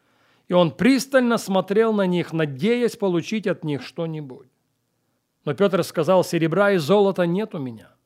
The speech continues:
а что имею, то даю тебе. Во имя Иисуса Христа Назарея встань и ходи.'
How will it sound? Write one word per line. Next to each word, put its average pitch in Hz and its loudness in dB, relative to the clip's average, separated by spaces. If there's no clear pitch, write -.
а 131 -10
что 233 4
имею, 196 2
то 196 0
даю 190 0
тебе. 135 -8
Во 139 2
имя 254 6
Иисуса 220 0
Христа 190 0
Назарея 156 0
встань 151 -4
и 160 -8
ходи.' 120 -12